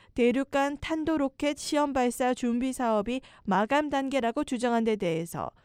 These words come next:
그럴 일은 없을 것이라고 밝힌 바 있습니다. 십이 일에는 상원 군사위원회에서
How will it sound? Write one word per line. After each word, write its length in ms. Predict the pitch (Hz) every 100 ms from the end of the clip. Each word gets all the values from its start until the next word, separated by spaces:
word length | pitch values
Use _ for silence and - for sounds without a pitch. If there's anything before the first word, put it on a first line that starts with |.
| _ _ -
그럴 340 | 269 277 277
일은 240 | 269 311
없을 340 | 247 147 - 294
것이라고 600 | 277 277 294 233 214 226
밝힌 380 | 220 190 202 190
바 100 | 214
있습니다. 640 | 196 170 156 151 131 - _ _ _ _ _ _ -
십이 340 | - 262 233
일에는 320 | 226 220 254 294
상원 520 | 269 240 240 262 254
군사위원회에서 1160 | - 247 277 269 254 247 247 220 208 196 139